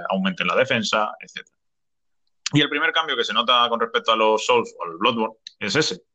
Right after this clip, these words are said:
que tú no tienes almas, no tienes ecos de sangre en los que gastar para subir niveles. En Sekiro no hay subida de niveles. El juego es, eh,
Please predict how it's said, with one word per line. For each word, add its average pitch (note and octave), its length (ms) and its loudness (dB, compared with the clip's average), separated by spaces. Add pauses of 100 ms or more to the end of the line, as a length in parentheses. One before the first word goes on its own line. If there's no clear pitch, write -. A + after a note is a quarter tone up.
(300)
que F#2+ 120 -2
tú B2 200 2
no B2 140 4
tienes A#2+ 280 0
almas, B2 320 -2
no A2+ 100 -8
tienes A2+ 200 -6
ecos A2+ 160 0
de A2 80 -2
sangre B2+ 260 -2
en B2+ 80 -2
los A#2+ 140 0
que B2+ 160 0
gastar A#2 480 -2 (460)
para B2 180 -2
subir A#2+ 260 -6
niveles. G#2+ 640 -4
En G#2 160 -6
Sekiro G#2+ 320 0
no A#2 100 2
hay A2+ 360 0 (240)
subida G#2+ 380 0
de G2 80 2
niveles. B2+ 500 0 (420)
El G#2 140 -4
juego A#2+ 360 4
es, C3+ 460 -2 (400)
eh, G2+ 880 2